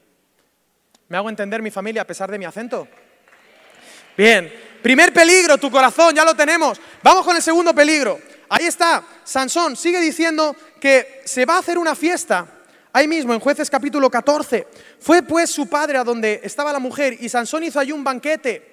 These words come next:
Eh, versículo diez. Y el argumento por el cual, hacer un banquete no es malo, a mí me encanta la fiesta, yo que sé que en Perú aquí estáis todo el día de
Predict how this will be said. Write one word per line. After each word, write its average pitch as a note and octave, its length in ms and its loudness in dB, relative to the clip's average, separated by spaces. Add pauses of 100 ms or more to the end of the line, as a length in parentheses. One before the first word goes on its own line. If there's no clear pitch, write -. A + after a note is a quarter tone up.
(380)
Eh, G3+ 60 -8
versículo B3 420 -4
diez. B3+ 320 -4 (300)
Y B3+ 100 -4
el C4+ 80 0
argumento C#4+ 560 0
por F4+ 140 -4
el D4 160 -4
cual, E4 180 -2 (160)
hacer E4+ 220 -2
un G#4 80 -4
banquete F4 340 -10
no D#4 80 -12
es C4 120 -10
malo, D4 220 -6
a A#3 40 -8
mí C#4 60 -10
me C#4+ 80 -10
encanta C4 260 -10
la A3+ 120 -8
fiesta, D4 340 -10
yo B3 120 -12
que A3+ 80 -18
sé B3 140 -10
que B3+ 60 -8
en A#3 80 -12
Perú A3+ 180 -8
aquí A3+ 140 -12
estáis A#3 260 -12
todo A#3+ 140 -10
el A3+ 60 -12
día A#3 120 -10
de G3 160 -12